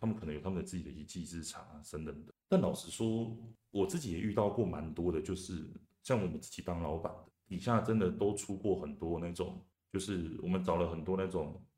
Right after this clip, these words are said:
名校毕业的学生来当我们的员工。所以我就在想的是说，所谓的多维度的竞争力，应该就像我们这种老板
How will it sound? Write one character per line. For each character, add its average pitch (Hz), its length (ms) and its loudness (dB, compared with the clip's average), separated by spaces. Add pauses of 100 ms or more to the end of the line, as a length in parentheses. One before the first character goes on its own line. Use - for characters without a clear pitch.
(120)
名 87 220 0
校 95 280 4
毕 95 200 -2
业 95 140 4
的 80 140 0
学 78 240 -6
生 76 300 -4 (320)
来 85 100 -2
当 95 180 0
我 95 60 0
们 87 80 0
的 76 80 -2
员 73 280 -6
工。 - 180 -8 (280)
所 95 140 4
以 - 360 2 (260)
我 98 120 0
就 123 80 -2
在 196 80 6
想 196 240 0
的 76 100 -4
是 - 160 -6
说， 98 560 0
所 101 220 0
谓 147 60 4
的 - 60 6
多 131 280 4
维 98 160 6
度 107 160 0
的 90 80 0
竞 92 200 -2
争 87 240 -4
力， 87 220 -4
应 98 100 -2
该 107 60 2
就 101 100 -2
像 101 140 -2
我 80 60 -2
们 69 100 -8
这 90 100 -6
种 76 80 -4
老 73 160 -4
板 71 240 -6